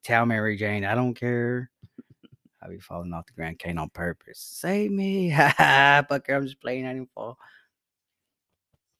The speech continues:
<laughs> Nah, um, nah, I've never been to the Grand Canyon, man. Fuck that big old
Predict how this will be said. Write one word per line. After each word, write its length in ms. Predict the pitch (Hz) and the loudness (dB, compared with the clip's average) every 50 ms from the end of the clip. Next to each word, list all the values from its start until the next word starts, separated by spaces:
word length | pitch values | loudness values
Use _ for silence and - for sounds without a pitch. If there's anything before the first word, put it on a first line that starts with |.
| _ _ _ _ _ _ - | _ _ _ _ _ _ -12
<laughs> 580 | - 127 - 185 - - 185 - - - - 147 _ _ _ _ _ _ _ _ _ - _ - - - - - - _ - | -8 0 2 2 2 4 2 -2 -2 -4 -12 -12 _ _ _ _ _ _ _ _ _ -20 _ -18 -16 -16 -16 -18 -20 _ -14
Nah, 260 | 110 104 98 92 92 - | -12 -10 -8 -8 -10 -10
um, 560 | - - 113 120 120 123 123 120 120 117 - _ _ _ _ _ _ - | -8 -6 -6 -4 -2 -2 -2 -2 -4 -6 -10 _ _ _ _ _ _ -10
nah, 180 | 113 110 104 | -8 -6 -6
I've 40 | 107 | -6
never 140 | 113 107 87 | -6 -8 -8
been 100 | 85 82 | -10 -12
to 40 | 80 | -14
the 40 | - | -14
Grand 220 | - - 78 82 | -16 -18 -18 -18
Canyon, 320 | - - 92 95 92 92 101 | -16 -14 -12 -10 -8 -8 -6
man. 320 | 98 101 101 104 107 104 _ _ _ _ - - - - | -6 -8 -8 -10 -12 -14 _ _ _ _ -20 -20 -20 -10
Fuck 200 | - - 120 - | -8 -8 -6 -4
that 200 | - 110 98 87 | -4 -4 -4 -4
big 140 | 95 95 90 | -6 -8 -8
old 300 | 87 87 90 87 85 - | -6 -6 -8 -8 -10 -14